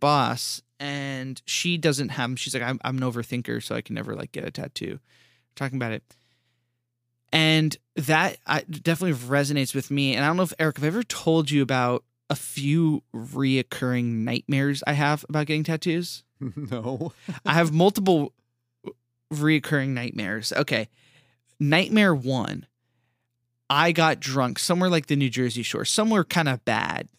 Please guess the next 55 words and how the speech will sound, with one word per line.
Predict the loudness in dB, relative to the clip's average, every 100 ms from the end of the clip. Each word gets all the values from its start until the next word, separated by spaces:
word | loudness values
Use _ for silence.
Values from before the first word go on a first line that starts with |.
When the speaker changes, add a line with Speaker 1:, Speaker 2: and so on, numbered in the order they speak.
| -4
Speaker 1:
that | 0
you | 2
don't | 4 2 2
wanna | -2 -2
be | -2
getting | -2 -4 -4
drunk, | -4 -2 -2 0
but | 0 4
you're | 2
there, | 4 4 4
and | 4
what | 2 2
else | 2 0
are | 0
you | 2 0
to | -2 -2
do | 4 4 4
but | 2
then | -2 -2 -2
just, | -4 -4
like, | -4 0
party | 0 0
hard? | -2 4 6 6 2 -10 -20 -20 _ _ _ _ _ _ 0
And | 4 6 4 4 -2 _ _ _ 0
I | 4
wake | 6 6 6 6
up | 4 4 0
the | 2
next | 2 0 -4 -4 2
day, | 2 4 2 0 -4 -8 _ _ _ _ _ _ -14
just, | -4 -2
like, | -2 -4 -8
sprawled | -4 -4 0 4 4 4
out | 2 4 2
on | 0
a | -2
couch | -2 0 0 -2
or | -4
a |
floor | -4 -4 -2
or |
something, | -2 -6 -6 -8
and |
I | -8
look, | -8 -12
I |
look, | -12 -12 -6
"Oh, | -2 -2
no, | -2 -2
what | -2 -4
happened?" | -4 -4
And | -8
my | -6
friend's | -6 -6
like, | -8 -12